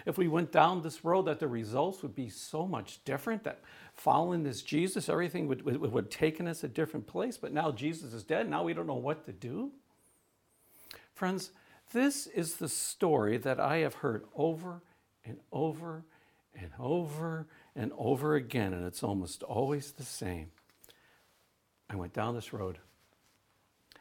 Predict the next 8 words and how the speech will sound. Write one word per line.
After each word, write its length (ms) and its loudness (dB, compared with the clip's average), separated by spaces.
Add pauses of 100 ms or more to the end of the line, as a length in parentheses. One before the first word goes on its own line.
(160)
I 120 -6
had 280 0
this 160 -6
experience, 720 -6 (1200)
and 100 -10
now 180 -6
I'm 100 -10
sorry." 420 -12